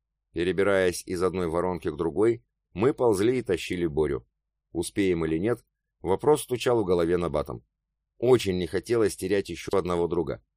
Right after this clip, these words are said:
Я и так их потерял непозволительно много. В окопах нас встретили красноармейцы.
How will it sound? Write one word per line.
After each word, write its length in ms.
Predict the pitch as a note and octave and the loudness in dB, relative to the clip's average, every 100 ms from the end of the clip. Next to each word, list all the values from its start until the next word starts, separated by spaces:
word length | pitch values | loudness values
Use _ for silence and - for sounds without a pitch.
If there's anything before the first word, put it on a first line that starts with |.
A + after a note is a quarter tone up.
| _ | _
Я 220 | - F#2 A2+ | -2 2 4
и 60 | |
так 240 | A2+ A2 - | 2 -2 -2
их 100 | - | -6
потерял 400 | E2 F2+ E2 D#2+ | -4 0 0 0
непозволительно 640 | D#2+ D2+ D#2 D#2 D2 D2 | -2 -2 -2 -2 -4 -6
много. 320 | D2 C2 B1 _ _ _ _ _ _ _ _ _ _ | -6 -6 -10 _ _ _ _ _ _ _ _ _ _
В 100 | D#2+ | -2
окопах 440 | G#2 C#3+ C#3+ B2+ A#2 | 0 0 2 0 0
нас 140 | G#2+ | -4
встретили 420 | - A2+ A2+ G#2 | -2 0 0 0
красноармейцы. 800 | G2+ G2 - F#2 F2 D2+ - - | -2 -4 -4 -4 -4 -6 -8 -12